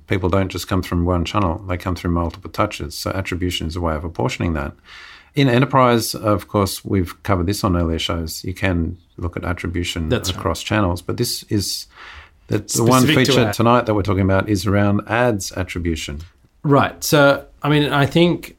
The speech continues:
Speaker 2: I'm not, we're not gonna go through it all, but it's really important to know that there are a few different choices you can make. And it's actually pretty well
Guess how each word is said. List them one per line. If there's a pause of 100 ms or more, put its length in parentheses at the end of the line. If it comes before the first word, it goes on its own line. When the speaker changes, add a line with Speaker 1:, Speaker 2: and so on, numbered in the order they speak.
Speaker 2:
I'm
not,
we're
not
gonna
go
through
it
all,
but
it's
really
important
to
know (540)
that
there
are (580)
a
few
different (480)
choices
you
can
make. (320)
And
it's
actually
pretty
well